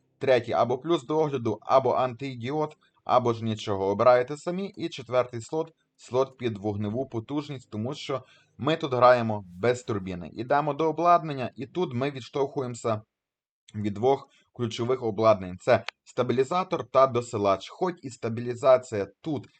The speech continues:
зі стабілізатором погана, але ми все рівно його ставимо, щоб максимально збільшити комфорт стрільби на цьому танчику. І третім ви собі ставите, може бути, як і загартування, як у мене. Тому що я люблю,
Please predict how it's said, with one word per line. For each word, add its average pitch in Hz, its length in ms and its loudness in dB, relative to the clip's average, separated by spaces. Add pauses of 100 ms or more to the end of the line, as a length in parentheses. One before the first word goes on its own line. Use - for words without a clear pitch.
(120)
зі 117 180 -10
стабілізатором 117 840 0
погана, 165 540 0
але 120 240 0
ми 139 140 -6
все 117 220 -10
рівно 135 300 -6
його 110 220 -4
ставимо, 127 520 0 (240)
щоб 120 280 -6
максимально 113 720 -2
збільшити 110 640 -10
комфорт 113 460 -4
стрільби 110 480 -4 (280)
на 117 100 -4
цьому 117 300 -4
танчику. 104 580 -4
І 220 120 -8
третім 208 540 0
ви 175 120 -2
собі 135 260 -10
ставите, 117 480 4 (340)
може 170 300 -2
бути, 135 300 -4
як 151 260 2
і 160 60 -4
загартування, 110 800 0
як 98 240 -4
у 101 60 -4
мене. 95 320 -2 (800)
Тому 113 220 -6
що - 160 -10
я 113 120 2
люблю, 110 340 -2